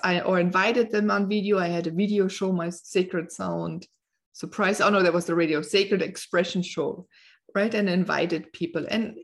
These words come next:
it makes you learn new softwares, you explore things, you test out things, you have fun going shopping <laughs> because you know what looks good on video, h-, how do I feel comfortable?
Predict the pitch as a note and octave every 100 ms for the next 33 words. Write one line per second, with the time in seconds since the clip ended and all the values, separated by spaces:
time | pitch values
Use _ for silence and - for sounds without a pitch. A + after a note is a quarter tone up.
0 | - - G#3+ - G#3 A#3+ - - - A#3
1 | G#3+ G#3+ F3 G#3+ B3+ A#3 F3 E3+ - A3+
2 | B3 - - G3+ G3+ G3+ G#3 G#3+ - -
3 | F#3+ D#3+ - - G3+ G3+ G#3+ A3 G#3+ G3+
4 | G3+ E3+ E3+ B3 A#3+ - - - G3+ G3+
5 | G3+ - F#3 F#3 - _ _ - _ -
6 | A#3+ A#3 A#3 A#3 A#3 G#3+ F#3 F3 - A3+
7 | A3+ A#3 B3 A#3 B3+ - _ - - -
8 | - - B3+ A#3+ G3 - - - - A#3+
9 | G3 G3+ G#3 G#3 G3 - - G#3 F#3+ -
10 | F3 F3 A#3 A#3 G#3+ G3+ G3 G#3 - -
11 | - - - G#3 - - F#3+ G3+ F#3+ F#3+
12 | D#3+ - F#3+ E3+ - A#3 A3 - G3 F#3
13 | F3 E3+ G3+